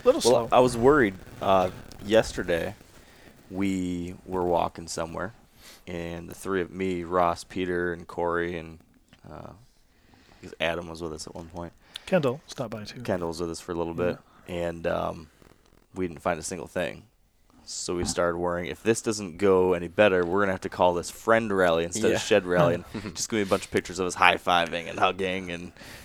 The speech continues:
Speaker 2: this is a good time, having friends. But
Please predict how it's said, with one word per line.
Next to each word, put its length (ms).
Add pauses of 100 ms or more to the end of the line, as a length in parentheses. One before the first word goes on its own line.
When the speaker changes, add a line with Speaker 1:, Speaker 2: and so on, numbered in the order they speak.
Speaker 2:
this 160
is 100
a 40
good 180
time, 460 (260)
having 180
friends. 480 (480)
But 300